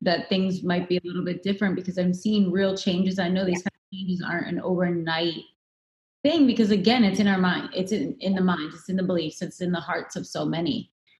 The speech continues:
Speaker 1: Um, I saw someone today post on Facebook, which was interesting. A white man posted it, and he said,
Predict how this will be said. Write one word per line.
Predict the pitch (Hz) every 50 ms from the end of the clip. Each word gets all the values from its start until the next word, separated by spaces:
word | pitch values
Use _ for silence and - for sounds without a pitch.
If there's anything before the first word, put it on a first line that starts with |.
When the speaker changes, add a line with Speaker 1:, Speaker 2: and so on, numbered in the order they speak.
| _ _ -
Speaker 1:
Um, | 180 180 175 170 165 156 - - -
I | - 208
saw | 202 - 262 285
someone | 277 - 302 285 269 254
today | 247 240 214 214 202 196
post | - 196 196 196 -
on | 196 180 -
Facebook, | 180 175 175 - 160 156 - -
which | 170 170 -
was | 170 151 -
interesting. | - 139 175 165 170 170 - - - 170 160 156 151 143 147
A | 165
white | 175 185 180 156 123
man | 160 165 170 165
posted | 180 175 170 - 165 160
it, | 160
and | 170 175
he | 185 180
said, | - 170 175